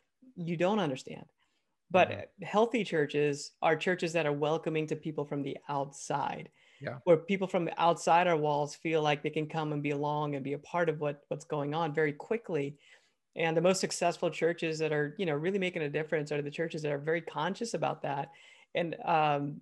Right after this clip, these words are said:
Speaker 1: branding is just a tool. It's, it's like a microphone that we use to amplify, you know, our voice.
Speaker 2: Mm-hmm.
Speaker 1: Branding is just a tool we're using to amplify our message that, "Hey, you belong here. You're, you're welcomed here.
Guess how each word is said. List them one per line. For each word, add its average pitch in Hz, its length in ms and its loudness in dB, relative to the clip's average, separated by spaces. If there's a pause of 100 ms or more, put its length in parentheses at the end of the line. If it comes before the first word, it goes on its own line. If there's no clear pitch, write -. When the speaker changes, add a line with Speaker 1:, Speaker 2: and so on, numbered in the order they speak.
Speaker 1:
branding 175 580 4
is 160 100 -2
just 202 160 0
a 180 40 2
tool. 165 520 -2
It's, - 400 -6
it's 170 120 -2
like 196 140 2
a - 20 2
microphone 175 520 2
that 190 60 2
we 160 120 -4
use 170 160 -2
to - 120 -4
amplify, 156 600 0
you 185 120 -2
know, 156 60 2
our 139 100 0
voice. 160 440 0 (320)
Speaker 2:
Mm-hmm. 104 240 -10
Speaker 1:
Branding 220 260 4
is 226 60 -4
just 247 140 -4
a 233 40 2
tool 233 320 -2
we're 156 120 2
using 170 280 -2
to 156 100 -2
amplify 170 480 0
our 156 100 0
message 156 480 -2
that, 139 220 0
"Hey, 180 160 0
you 170 220 -2
belong 165 480 2
here. 185 160 -2
You're, 165 260 -4
you're 156 200 -2
welcomed 170 460 0
here. 175 320 0